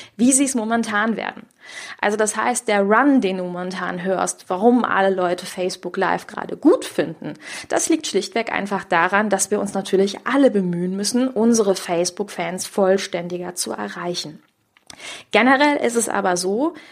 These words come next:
dass wir uns damit auch abhängig machen von der Plattform Facebook. Und ich würde dir immer raten, als Unternehmer, dich niemals nur von einem Netzwerk abhängig zu machen.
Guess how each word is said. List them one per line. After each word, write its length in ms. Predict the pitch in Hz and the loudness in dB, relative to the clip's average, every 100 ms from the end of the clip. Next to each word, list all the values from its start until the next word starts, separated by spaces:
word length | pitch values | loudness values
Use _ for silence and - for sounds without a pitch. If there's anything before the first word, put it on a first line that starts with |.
| - | -4
dass 180 | 202 - | -4 -2
wir 80 | |
uns 220 | 196 196 180 | -4 -4 -2
damit 480 | 185 247 262 - | 0 2 0 0
auch 320 | 175 196 - 180 | 2 2 2 -2
abhängig 500 | 190 240 233 233 208 | 0 0 0 0 -2
machen 320 | 190 202 196 | -2 -2 -4
von 340 | - 196 202 | -2 0 2
der 140 | 185 175 | 0 -4
Plattform 560 | - 170 - 180 165 | -10 -12 -10 -8 -8
Facebook. 560 | 156 - - - 180 - | -10 -16 -14 -12 -12 -10
Und 140 | - | -6
ich 220 | - - 202 | -6 -2 0
würde 180 | 208 | -2
dir 220 | 190 196 185 - | 0 -2 -2 0
immer 340 | 247 285 269 | 2 2 2
raten, 340 | 226 220 220 220 | 2 0 0 -4
als 240 | - 196 | -4 -4
Unternehmer, 720 | - 196 190 180 190 208 208 208 - - - | -6 -6 -6 -6 -4 -2 -4 -6 -16 -16 -6
dich 180 | 226 - | -4 0
niemals 960 | 220 226 277 339 262 214 185 - - 220 | 2 4 6 6 6 4 2 -2 -2 4
nur 240 | 254 269 | 6 6
von 240 | 269 208 | 4 -2
einem 520 | 196 180 196 220 214 202 | 0 -2 0 0 0 0
Netzwerk 680 | 190 190 - 185 185 - - - - - | 0 -2 -4 -2 -4 -8 -18 -20 -10 -2
abhängig 560 | 208 202 185 185 170 - | -2 -2 -6 -6 -6 -6
zu 160 | - | -6
machen. 380 | 175 170 - - | -6 -10 -12 -16